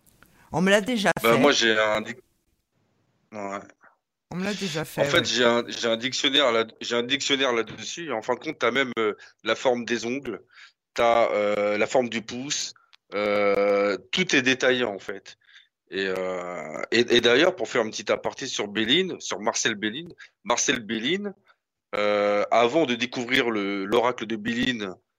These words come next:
Speaker 2: euh, dans, dans un carton qu'une, qu'une voisine lui avait donné, euh, dans le seizième arrondissement, euh, qui appartenait à son mari ou je sais pas quoi, euh, avant de pratiquer, euh, la cartomancie,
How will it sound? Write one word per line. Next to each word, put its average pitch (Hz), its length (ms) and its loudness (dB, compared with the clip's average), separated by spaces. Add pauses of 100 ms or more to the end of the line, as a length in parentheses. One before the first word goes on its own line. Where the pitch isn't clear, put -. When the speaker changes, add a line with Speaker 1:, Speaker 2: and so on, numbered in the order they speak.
(240)
Speaker 2:
euh, 95 1160 2
dans, 110 280 6
dans 101 200 0
un 113 60 4
carton 120 420 -2
qu'une, 101 340 -8
qu'une 104 200 -12
voisine 110 280 -2
lui 104 140 -2
avait 101 180 -2
donné, 107 360 0
euh, 101 180 2
dans 101 60 -2
le 101 40 -2
seizième 101 340 -2
arrondissement, 104 720 0 (560)
euh, 95 440 0
qui 107 100 2
appartenait 104 380 -2
à 95 40 2
son 101 180 -2
mari 104 260 0
ou 170 60 -6
je - 60 -6
sais - 40 -10
pas - 80 -10
quoi, - 240 -2 (500)
euh, 95 1080 -2 (100)
avant 113 360 6
de - 60 -12
pratiquer, - 520 0
euh, 92 720 -4
la 101 80 -4
cartomancie, 113 760 -8